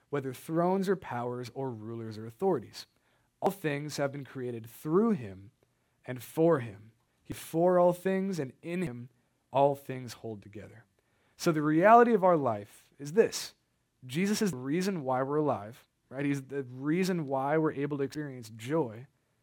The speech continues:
He's the reason why we're able to love. He's the reason why we're here, right? He existed before us. Things have been created through him. And the same job that Nehemiah had of knowing God and serving God, that's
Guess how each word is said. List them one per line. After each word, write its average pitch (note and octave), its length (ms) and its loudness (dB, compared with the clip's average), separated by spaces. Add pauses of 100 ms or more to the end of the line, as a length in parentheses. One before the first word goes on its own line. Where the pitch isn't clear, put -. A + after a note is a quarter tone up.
(120)
He's D3 120 -4
the C#3 60 -6
reason D#3 280 2
why C#3+ 160 2
we're D3+ 140 2
able D3 260 -2
to B2 60 -6
love. C#3+ 280 0
He's A3 160 0
the B3 80 -2
reason G3 400 -2
why D3+ 180 0
we're A#2+ 140 0
here, D3 400 -8 (140)
right? C3+ 160 -6
He C#3 100 -8
existed D3 480 -4
before F#3 480 2
us. D#3+ 240 0 (380)
Things D#3+ 180 -2
have C3+ 160 -6
been C#3 160 -8
created C3+ 400 -8 (180)
through F3 340 4
him. E3+ 560 -4 (920)
And D3 240 -8 (420)
the D3 140 -4
same G#3+ 440 -2
job D3 320 4
that C#3 120 0
Nehemiah C3+ 460 -2
had A2 260 -12
of A2 80 -16
knowing C#3 480 -2
God C3 300 0
and A#2+ 100 -10
serving C#3+ 320 -4
God, A2+ 260 -12
that's F#3+ 220 0